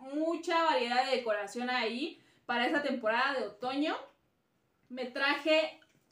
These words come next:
este, que este sí lo voy a estar poniendo, pues, a un lado de la puerta. Está muy bonito. Este me costó treinta y nueve pesos. Entonces,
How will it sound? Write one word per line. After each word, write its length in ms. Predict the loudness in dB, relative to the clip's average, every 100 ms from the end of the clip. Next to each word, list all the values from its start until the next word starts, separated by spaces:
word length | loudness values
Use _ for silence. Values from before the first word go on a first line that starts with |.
| _ _ -20 _ _ _ _ _ _ _ -4
este, 480 | 2 2 0 -2 -2 -2 -8 _ _ 0
que 180 | 4 4
este 220 | 2 -4
sí 320 | -2 0 2
lo 120 | 2
voy 140 | 2 -2
a 40 |
estar 220 | -4 -6
poniendo, 600 | -4 -6 -6 -4 -2 -2
pues, 200 | -2 -2
a 60 | 0
un 140 | 2
lado 220 | 4 4
de 100 | 4
la 240 | 2 0 -2
puerta. 380 | -2 -2 2 2 2 -6 -20 _ _
Está 320 | _ 2 4 4
muy 260 | 2 2
bonito. 640 | 2 0 -2 0 0 0 0
Este 420 | 2 2 2 0
me 180 | 0 0
costó 480 | -4 -6 -2 0
treinta 380 | 0 2 2 2
y 80 | 0
nueve 380 | -2 -2 -2 -4
pesos. 520 | -4 -4 -4 -8 -12
Entonces, 680 | -20 -10 -6 -2 0 0 -2